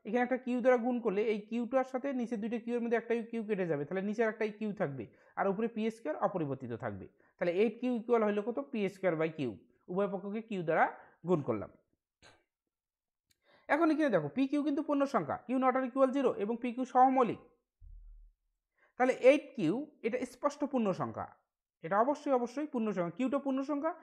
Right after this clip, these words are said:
এইট পূর্ণ সংখ্যা, পূর্ণ সংখ্যা গুণন পূর্ণ সংখ্যা সমান পূর্ণ সংখ্যা। তাহলে এইট কিউ পূর্ণ সংখ্যা,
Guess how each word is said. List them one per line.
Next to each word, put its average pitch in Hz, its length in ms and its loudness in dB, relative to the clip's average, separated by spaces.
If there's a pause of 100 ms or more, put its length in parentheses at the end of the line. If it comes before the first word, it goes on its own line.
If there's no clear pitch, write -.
(180)
এইট 233 260 4
পূর্ণ 226 200 2
সংখ্যা, 131 260 -4
পূর্ণ 247 260 -2
সংখ্যা 262 260 0
গুণন 262 220 -2
পূর্ণ 254 200 -4
সংখ্যা 277 360 -4 (220)
সমান 226 240 2
পূর্ণ 190 240 0
সংখ্যা। 120 280 -6 (1600)
তাহলে 185 140 -2
এইট 262 280 8
কিউ 285 100 2
পূর্ণ 233 240 0
সংখ্যা, 123 360 -4